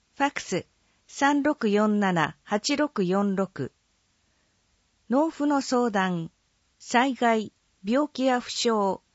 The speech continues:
事業に著しい損失を受けた等の理由により、納付が難しい場合はお早めにご相談ください。問い合わせ先、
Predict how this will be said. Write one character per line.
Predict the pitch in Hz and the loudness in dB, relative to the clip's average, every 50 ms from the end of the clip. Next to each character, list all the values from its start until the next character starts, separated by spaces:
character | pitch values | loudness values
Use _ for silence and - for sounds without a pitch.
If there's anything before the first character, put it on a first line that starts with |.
| _ _ _ _ _ _ _ | _ _ _ _ _ _ _
事 | - - 285 269 | -6 -6 -4 -2
業 | 277 294 277 240 220 | 0 2 2 2 2
に | 196 180 180 190 180 | 2 2 0 0 -2
著 | - 269 254 - 277 277 285 262 | -4 -6 -4 -2 -2 -2 -2 -2
し | - - 285 269 233 | -2 -2 -2 -2 -2
い | 196 | -4
損 | - - 226 233 247 | -2 -2 -2 0 0
失 | 226 - - - - 233 | -2 -4 -8 -4 0 0
を | 226 220 | 2 2
受 | 233 220 - 226 | 0 0 0 -4
け | 202 | -2
た | - 180 180 | 0 -2 -4
等 | - - 220 214 208 196 | -2 -2 -2 0 0 0
の | 180 156 151 | 0 -2 -2
理 | 156 185 196 208 | -2 -2 0 2
由 | 220 220 208 | 2 2 2
に | 214 202 196 | 2 2 2
よ | 196 185 180 | 0 0 0
り、 | 170 170 165 170 _ _ _ _ _ _ _ _ - | 0 -2 -4 -6 _ _ _ _ _ _ _ _ -2
納 | 220 269 285 294 | 0 0 0 0
付 | - - 277 | -2 -4 -4
が | 240 269 262 | 0 0 2
難 | 247 240 233 226 247 - 269 262 | 2 2 0 -2 -4 -6 -4 -6
し | 240 - - 254 247 | -4 -4 -4 -4 -4
い | 226 | 0
場 | 202 226 220 220 214 | 2 2 4 4 4
合 | 214 214 202 | 2 2 2
は | 196 202 202 - - - | 2 2 2 2 -2 -8
お | 185 185 | -8 -6
早 | 170 254 269 269 269 247 | -2 -2 0 0 0 0
め | 254 247 | 0 0
に | 240 240 | 0 0
ご | 220 214 208 | 0 0 0
相 | 202 - 233 220 220 | 0 0 0 0 0
談 | 202 214 202 196 190 | 0 0 -2 -2 -2
く | - 202 185 | -4 -4 -6
だ | 180 180 | -6 -6
さ | - - 190 175 | -6 -6 -6 -6
い。 | 147 131 _ _ _ _ _ _ _ _ _ _ _ _ _ _ _ _ _ _ _ _ _ _ _ _ _ _ _ | -6 -8 _ _ _ _ _ _ _ _ _ _ _ _ _ _ _ _ _ _ _ _ _ _ _ _ _ _ _
問 | - 262 269 277 262 | -4 -2 -2 0 0
い | 262 | -2
合 | 262 247 | 0 0
わ | 247 240 | -2 -2
せ | - 240 220 | -2 -6 -4
先、 | - 226 214 - - 202 185 - | -4 -4 -4 -4 -4 -4 -4 -4